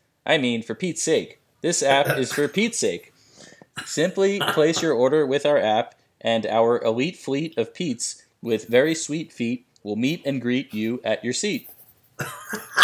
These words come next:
I know that was a lot, so we'll spare you the deets. Just know that Uber Pete's can't be beat, especially when it comes to investing in reits, also known as real estate investment trusts.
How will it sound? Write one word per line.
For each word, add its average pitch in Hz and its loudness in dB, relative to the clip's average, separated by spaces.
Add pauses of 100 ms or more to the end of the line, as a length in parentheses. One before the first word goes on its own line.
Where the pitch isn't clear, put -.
(280)
I 135 6
know 151 10
that 165 6
was 165 2
a 147 -2
lot, 123 2
so 127 0
we'll 147 -2
spare 151 0
you 135 -2
the 107 -8
deets. - -10 (120)
Just 151 -2
know 120 2
that 113 -2
Uber 147 -2
Pete's 131 -4
can't 131 -4
be 147 -4
beat, 117 -6 (260)
especially 147 0
when 120 -2
it 107 -8
comes 127 -2
to 113 -8
investing 127 -2
in 110 -6
reits, - -8 (320)
also 127 0
known 120 0
as 110 -4
real 120 2
estate 120 -4
investment 107 -6
trusts. - -12